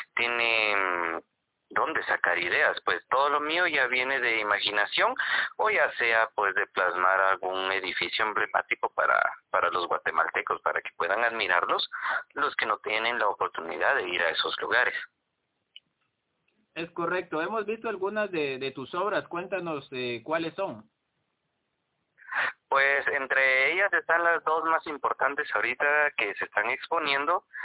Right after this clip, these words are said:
Speaker 1: que es la Catedral de Notre Dame y el anda de plasticina más grande de Guatemala.
Speaker 2: Correcto. ¿Dónde podemos observarlas, eh, y, y cuánto tiempo te dura, pues, hacer una obra de estas?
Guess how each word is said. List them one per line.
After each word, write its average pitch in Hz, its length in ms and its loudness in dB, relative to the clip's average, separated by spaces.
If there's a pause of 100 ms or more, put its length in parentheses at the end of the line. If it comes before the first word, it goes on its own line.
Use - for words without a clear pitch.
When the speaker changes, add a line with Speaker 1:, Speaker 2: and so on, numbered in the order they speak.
(380)
Speaker 1:
que 113 400 2
es 139 60 -4 (160)
la 101 180 2
Catedral 92 800 0
de 107 280 -2
Notre - 280 2
Dame 85 280 4 (220)
y 104 320 0
el 90 220 0
anda 117 380 2
de 98 220 0
plasticina 92 640 -2
más 98 260 2
grande 95 540 0
de 87 80 -2
Guatemala. 95 560 0 (1700)
Speaker 2:
Correcto. 160 400 0
¿Dónde 180 240 -2
podemos 196 560 -2
observarlas, 147 840 -4
eh, 123 300 -6
y, 143 300 -6
y 135 60 -12
cuánto 165 340 -4
tiempo 165 400 -6
te 135 80 -8
dura, 147 500 -2
pues, 123 200 -10
hacer 117 300 -8
una 147 240 -4
obra 139 220 -2
de 120 120 -6
estas? 127 280 -16